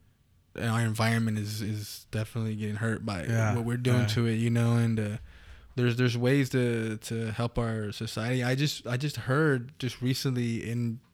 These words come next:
Speaker 1: Michigan, or I don't remember if it was where it was, but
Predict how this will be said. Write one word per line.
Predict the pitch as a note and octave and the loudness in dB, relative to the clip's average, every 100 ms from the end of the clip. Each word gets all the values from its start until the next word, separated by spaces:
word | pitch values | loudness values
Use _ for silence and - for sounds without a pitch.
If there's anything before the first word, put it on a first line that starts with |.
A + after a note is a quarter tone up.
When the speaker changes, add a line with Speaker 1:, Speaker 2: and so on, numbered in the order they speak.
| _ - | _ -8
Speaker 1:
Michigan, | A#2 B2 D#3+ D3+ D#3 D#3 D3 | -4 0 0 0 -2 0 -2
or | B2 A2+ A2 F#2+ - G2 E2+ D3+ | -2 -6 -8 -12 -16 -18 -12 -4
I | |
don't | C#3 C3+ | -2 0
remember | C3+ C3 B2+ B2+ B2 A#2+ A#2 | 2 4 4 2 2 2 2
if | G#2+ - | 0 0
it | |
was | A#2+ A2+ A2 - - | 0 0 -2 -8 -6
where | B2 B2 A#2 | 2 4 4
it | |
was, | A2 G#2+ G#2 | 2 2 0
but | G#2+ F#2 F2 | -2 -4 -4